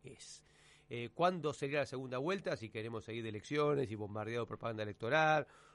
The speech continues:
nuevo debate, ¿eh? Bueno, eso sería el diecinueve de noviembre, ¿m? Y en el medio, por supuesto, está la realidad, ¿no? Salió el índice de inflación, doce coma tres, eh,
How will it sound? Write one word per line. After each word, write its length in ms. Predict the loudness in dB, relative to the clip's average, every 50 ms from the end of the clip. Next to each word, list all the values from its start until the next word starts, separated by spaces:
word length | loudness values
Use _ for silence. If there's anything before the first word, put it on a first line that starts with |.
| -12 -8
nuevo 280 | -4 -4 -2 -2 -2
debate, 520 | -2 0 2 4 4 4 4 2 -2 -8 -8 -12 -18 -16 -12 -8
¿eh? 220 | -6 -6 -6 -8 -8
Bueno, 260 | -6 -6 -6 -6 -6 -8
eso 180 | -8 -8 -8
sería 240 | -6 -6 -4 -4 -4
el 100 | -4 -4
diecinueve 600 | -4 -6 -6 -6 -6 -4 -2 -2 -2 0 0 0
de 100 | 0 0
noviembre, 640 | -2 -2 -4 -4 -4 -6 -8 -8 -10 -12 -12 -14 -14 _ _ -10
¿m? 160 | -8 -8 -10 -12 _ _ -20 -20 -20 -20 -20 -8 -4
Y 60 | -2
en 80 | 0 0
el 80 | 2
medio, 260 | 2 2 2 2 0 0
por 140 | -2 -6
supuesto, 580 | -6 -6 -6 -6 -6 -4 -2 0 0 0 0 -4 -8
está 320 | -12 -14 -10 -8 -6 -4 -4
la 120 | -4 -4
realidad, 480 | -6 -6 -6 -4 0 0 0 0 0 -2
¿no? 200 | -4 -6 -6 -6 -10 -20 -20 -20 _
Salió 300 | -14 -10 -8 -6 -6 -4
el 80 | -4
índice 220 | -6 -6 -6 -6 -6
de 100 | -6 -6
inflación, 640 | -4 -4 -6 -4 -2 0 2 4 4 4 2 2 -2
doce 260 | -4 -4 -6 -8 -8
coma 260 | -6 -6 -6 -4 -4
tres, 520 | -2 0 0 2 2 2 0 -2 -4 -10 _ _ _ -20 -20 -20 -20 _ _
eh, 380 | -6 -4 -4 -4 -4 -4 -6